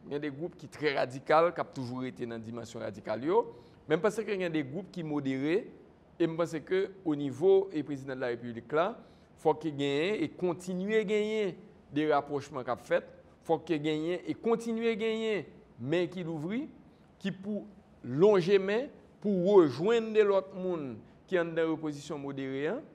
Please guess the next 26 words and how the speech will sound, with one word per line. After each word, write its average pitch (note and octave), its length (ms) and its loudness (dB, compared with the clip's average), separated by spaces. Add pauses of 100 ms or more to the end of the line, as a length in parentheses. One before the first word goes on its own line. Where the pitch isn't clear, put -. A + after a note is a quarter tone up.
(460)
ki A#3+ 340 -2 (360)
di, G#3 440 -2 (280)
jodi, F3+ 540 2
an, A3+ 180 -4 (680)
nou B3+ 140 -2
gen D#4 200 6
pa G#3 140 8
ka F3+ 140 2
fè F#3 180 -4
pil G3 200 -6
bagay, B2 380 0 (180)
men E3+ 280 -2
en, F3 340 -2
de, E3 180 4
twa D3+ 280 0
bagay D#3 340 2
ke D#3 120 -6
nou C#3 120 -6
ka C3 140 0
chita - 280 -4
pou C3 140 -8
nou C#3+ 80 -10
fè, A#3 160 -2 (480)
ki G3 140 -4
pou F#3 140 -8
pèmèt F#3 420 0